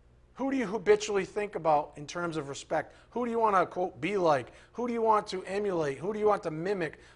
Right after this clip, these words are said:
Whose faith do you wanna have? And faith in what? Uh, you name it. At the end of the day, who do you respect?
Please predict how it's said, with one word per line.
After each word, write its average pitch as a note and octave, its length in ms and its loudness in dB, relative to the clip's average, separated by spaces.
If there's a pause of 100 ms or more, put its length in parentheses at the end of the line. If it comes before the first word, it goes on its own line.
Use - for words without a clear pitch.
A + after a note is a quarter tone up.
Whose A#3 320 -6
faith G#3+ 420 2
do G3+ 60 -8
you F3+ 80 -4
wanna E3 160 0
have? D3 260 -2
And C3+ 140 -10
faith G3 300 -2
in E3+ 180 -4
what? G3 260 6 (300)
Uh, - 240 -12 (640)
you G3+ 160 -8
name F#3+ 260 0
it. - 100 -14 (3750)
At C#3 100 -12
the E3+ 100 -2
end B3 140 0
of C4 60 -2
the G3 120 -4
day, D#3+ 380 2
who G3 180 -8
do F#3+ 80 -6
you G3 80 -4
respect? - 600 -4